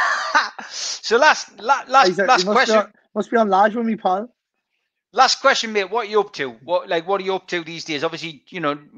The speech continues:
Speaker 1: potentially Geordie Shore, if you can persuade your
Speaker 2: No,
Speaker 1: lads to
Speaker 2: I
Speaker 1: let you go on for a special if that happens. But what are, what are you doing these days, Marty?
Speaker 2: No, I, I didn't, I didn't say what it was. I didn't
Speaker 1: Yeah, yeah.
Speaker 2: say what it was. I didn't put words in my mouth. Uh,
Speaker 1: Allegedly.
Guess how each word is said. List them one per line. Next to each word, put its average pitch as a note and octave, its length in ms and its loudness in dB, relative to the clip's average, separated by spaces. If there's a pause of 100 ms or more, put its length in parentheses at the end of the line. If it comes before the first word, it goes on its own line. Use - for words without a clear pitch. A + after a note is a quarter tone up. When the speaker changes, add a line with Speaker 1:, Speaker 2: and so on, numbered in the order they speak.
(260)
Speaker 1:
potentially E3 520 0
Geordie D3+ 380 4
Shore, D#3 300 4
if - 80 -6
you D3+ 80 -4
can C#3+ 140 -4
persuade D3+ 360 -2
your D3 160 2
Speaker 2:
No, D3+ 60 2
Speaker 1:
lads D3+ 140 4
to - 60 2
Speaker 2:
I - 40 4
Speaker 1:
let D3 120 0
you C3+ 80 -8
go D3 200 2
on D3 120 4
for C#3 120 -4
a C3 40 2
special D3+ 400 -2
if D3 80 2
that D#3 120 8
happens. D#3 240 2
But E3 120 2
what G3+ 180 6
are, - 100 4
what G3+ 160 4
are G#3+ 40 0
you G3+ 80 4
doing F#3+ 280 2
these E3+ 180 -6
days, C3 260 -2
Marty? B2 260 0
Speaker 2:
No, E3+ 220 0
I, G3 260 6 (140)
I F#3 120 4
didn't, A#3 180 -2
I G3+ 100 4
didn't A3+ 240 -4
say A3+ 220 -2
what A#3 180 4
it G3 60 -4
was. G3+ 540 0 (540)
I E3 100 -6
didn't F3 160 4
Speaker 1:
Yeah, C3+ 140 4
yeah. - 20 -
Speaker 2:
say G#3 80 -2
what G3+ 160 -2
it F#3 80 -6
was. D#3+ 640 -6
I E3 60 -14
didn't E3+ 200 -12
put F3+ 180 -8
words F#3 420 0
in G3+ 80 -4
my G#3 80 -2
mouth. F#3 280 2 (840)
Uh, F3 340 4
Speaker 1:
Allegedly. E3+ 600 4